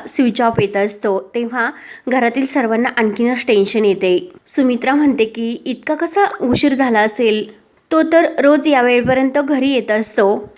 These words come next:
नाना म्हणतात की, "अगं, येईल तो, जरा शांत हो. किती टेन्शन घेत असते." सुमित्रा म्हणते की, "अहो, तसे नाही, परंतु आज त्याच्या होकारावर बऱ्याचशा काही गोष्टी अवलंबून आहेत. इकडचं जग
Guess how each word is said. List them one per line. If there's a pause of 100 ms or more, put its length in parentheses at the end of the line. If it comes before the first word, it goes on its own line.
(120)
नाना
म्हणतात (120)
की,
"अगं,
येईल
तो,
जरा
शांत
हो. (480)
किती
टेन्शन
घेत
असते."
सुमित्रा
म्हणते
की, (100)
"अहो, (120)
तसे
नाही,
परंतु (100)
आज
त्याच्या
होकारावर
बऱ्याचशा
काही
गोष्टी (120)
अवलंबून (120)
आहेत. (380)
इकडचं
जग